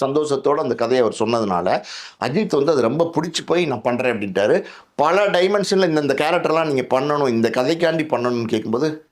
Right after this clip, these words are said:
"ஆதிக் நீ என்ன வேணாலும் வை, நான் பண்றேன்" அப்படின்னு சொல்லி பண்ணார். அதான் உண்மை.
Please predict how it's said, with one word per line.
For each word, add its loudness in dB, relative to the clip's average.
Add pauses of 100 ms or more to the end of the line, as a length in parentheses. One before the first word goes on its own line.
"ஆதிக் 0
நீ -2
என்ன 0
வேணாலும் 0
வை, 2
நான் 0
பண்றேன்" -2
அப்படின்னு -6
சொல்லி 0
பண்ணார். -4 (380)
அதான் 2
உண்மை. -6